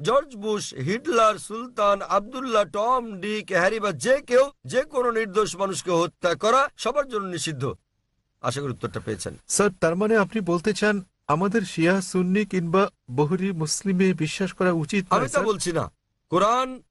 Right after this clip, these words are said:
Speaker 1: কোন শিয়া সুন্নি নেই কোরআনে। কোরআনে
Speaker 2: মানে
Speaker 1: কোনো
Speaker 2: স্যার,
Speaker 1: বহরি
Speaker 2: এখানে
Speaker 1: নেই।
Speaker 2: অনেক মসজিদ আছে, অনেক মসজিদ।
Speaker 1: তাহলে আপনি তাদেরকে বলেন, তাদের জিজ্ঞেস করেন শিয়া কথাটা কোথায় আছে কোরআনে, তাকে জিজ্ঞেস করেন বহরি কোথায় আছে কোরআনে।
Speaker 2: স্যার, এটা, আ, আমার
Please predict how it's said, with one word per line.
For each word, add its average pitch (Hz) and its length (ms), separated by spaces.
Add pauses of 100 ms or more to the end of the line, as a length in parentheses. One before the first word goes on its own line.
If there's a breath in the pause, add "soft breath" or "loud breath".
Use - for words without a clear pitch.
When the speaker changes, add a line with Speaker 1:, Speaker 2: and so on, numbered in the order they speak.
(420)
Speaker 1:
কোন 233 160
শিয়া 208 240
সুন্নি 269 280
নেই 220 160
কোরআনে। 165 400 (880)
কোরআনে 226 220
Speaker 2:
মানে 147 120
Speaker 1:
কোনো 208 100
Speaker 2:
স্যার, 208 120
Speaker 1:
বহরি 196 140
Speaker 2:
এখানে 190 160
Speaker 1:
নেই। 220 100
Speaker 2:
অনেক 190 240
মসজিদ 180 360
আছে, 185 260
অনেক 190 280
মসজিদ। 185 440
Speaker 1:
তাহলে 180 180
আপনি 226 200
তাদেরকে 269 360
বলেন, 202 400 (160)
তাদের 220 220
জিজ্ঞেস 240 300
করেন 302 220
শিয়া 269 220
কথাটা 233 280
কোথায় 240 260
আছে 233 160
কোরআনে, 202 420 (320)
তাকে 220 180
জিজ্ঞেস 208 300
করেন 269 200
বহরি 220 260
কোথায় 247 260
আছে 220 140
কোরআনে। 190 400 (260)
Speaker 2:
স্যার, 196 300
এটা, 202 460 (180)
আ, 156 200
আমার 160 260